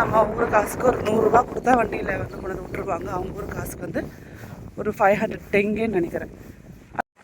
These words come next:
உண்மையிலே சொல்றேங்க, டிராவல் பண்ணுங்க. ஆ, ஒரு ஸ்டீரியோடைப் இருக்கு. ஒரு பொ-, ஒரு பொண்ணுனா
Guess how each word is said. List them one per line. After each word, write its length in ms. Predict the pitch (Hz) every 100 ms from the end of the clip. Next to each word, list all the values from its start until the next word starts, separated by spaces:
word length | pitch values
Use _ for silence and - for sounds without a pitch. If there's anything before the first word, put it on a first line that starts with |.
| - -
உண்மையிலே 340 | 214 240 254 262 269
சொல்றேங்க, 380 | 214 196 190 185 196 - - -
டிராவல் 360 | 214 196 208 233
பண்ணுங்க. 300 | 202 185 180 170 190 - - - - -
ஆ, 120 | 208 202
ஒரு 100 | 214 -
ஸ்டீரியோடைப் 520 | - 320 330 233 202
இருக்கு. 200 | 180 180 180 - - 214
ஒரு 120 | 190 190 -
பொ-, 120 | 220 185
ஒரு 100 | -
பொண்ணுனா 360 | 220 247 269 233